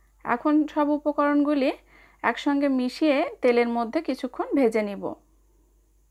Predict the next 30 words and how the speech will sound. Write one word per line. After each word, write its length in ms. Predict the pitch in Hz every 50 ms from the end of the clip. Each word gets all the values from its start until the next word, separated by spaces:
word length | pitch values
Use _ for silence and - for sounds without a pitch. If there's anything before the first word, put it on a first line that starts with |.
| _ _ _ _ _ _ _ _ _ _ _ _ _ _ _ _ _ _ _ _ _ _ _ _ _ _ _ -
আর 80 | - - - 233
অবশ্যই 420 | 240 240 302 302 - - 294 285 359 - -
সব 140 | 349 311 254 262 254
মশলাগুলি 520 | 240 240 - 269 262 262 247 262 254 269 - 269
কিন্তু 200 | 254 247 240 - 466 -
টাটকা 320 | - 220 220 - - 226 220 226
হতে 200 | 233 226 - 208 214 220
হবে। 220 | 208 190 196 - - - _ - - - - - - - _ -
টাটকা 320 | 240 240 247 - - - 262 254 247
মশলা 300 | 226 233 - - 262 262 226 214
বেটে 280 | 233 226 226 - 277 403 - -
তারপরে 360 | 240 220 - - 220 214 214 214 214
রান্নাটি 340 | 202 202 202 208 208 - 220 -
করতে 240 | 226 208 214 - 226 226 240
হবে, 180 | 233 208 233 294 302
কোনো 120 | - 269 277 269
ফ্রোজেন 360 | - 277 247 233 220 240 240 240 233
মশলা 260 | 226 233 - - 240 233 233
ব্যবহার 280 | 220 214 240 247 240 247 -
করা 160 | 240 240 240 233 262
যাবে 200 | 247 240 254 262 294
না, 40 | 440 453 -
তাহলে 280 | 262 233 233 233 226 233 226
কিন্তু 220 | 233 233 240 - 466 494 - - - - - - _ _
টেস্টটা 360 | - 240 226 226 - - 233 233 226 - _ _ - -
খুব 120 | - 233 220 208
একটা 160 | 208 - - 220 226
ভালো 180 | 220 202 190 190 185 185
আসবে 240 | 185 214 180 180 190 190
না। 60 | -